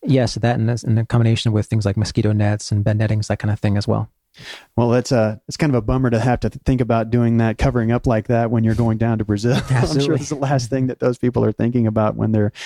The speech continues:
Speaker 2: in that warm climate. Any other thoughts on what we should think about? How big of a problem is it here in the United States? I guess it sounds like it's really only affecting those who traveled to Brazil. It's not really right now a risk for us here locally in terms of it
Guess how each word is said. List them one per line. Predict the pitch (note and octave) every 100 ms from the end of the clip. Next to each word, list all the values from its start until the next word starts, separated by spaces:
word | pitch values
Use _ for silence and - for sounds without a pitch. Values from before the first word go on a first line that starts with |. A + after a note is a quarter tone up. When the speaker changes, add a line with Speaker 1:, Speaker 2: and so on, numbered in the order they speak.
| - -
Speaker 2:
in | B2 C3+
that | B2+ G#2+
warm | B2 A#2 A2+
climate. | - A#2 B2 A2 - - -
Any | D3 G3
other | F3+ F3 D3+ C3 -
thoughts | C3 D#3 - -
on | C3 A#2+ A#2 A#2 G#2+ -
what | - A#2 C#3+
we | D3+
should | C#3+ C3 -
think | B2+
about? | B2+ B2+ B2+
How | B2+
big | E3+ E3+
of | C#3
a | C3
problem | - B2+ B2+
is | B2 B2+
it |
here | C3 B2+
in | A#2+
the |
United | A#2 A#2+ A2+
States? | - B2+ B2+
I | A#2
guess | B2+ B2
it | A2
sounds | - B2 A#2+
like | A#2+ A#2 - _ _ _
it's | -
really | B2+ B2+ A#2+
only | A#2+ A#2+
affecting | A2+ - A#2+ B2 A2+ A2 A2
those | G#2+ A#2 A#2 -
who | A2 -
traveled | - C#3 B2+ A#2 A2+
to | - A2 G#2
Brazil. | A2 G#2+ B2+ G2+
It's | F#2+
not | B2 A#2
really | B2 A2+ A2
right | - A#2 G#2+
now | A2 A2
a | G#2
risk | G#2+ A2 - - _
for | - - A#2 -
us | G#2+
here | - G2+
locally | G2 G#2+ - G2 G2
in | F#2+
terms | - G#2 G2
of | G2
it | G2+ F#2+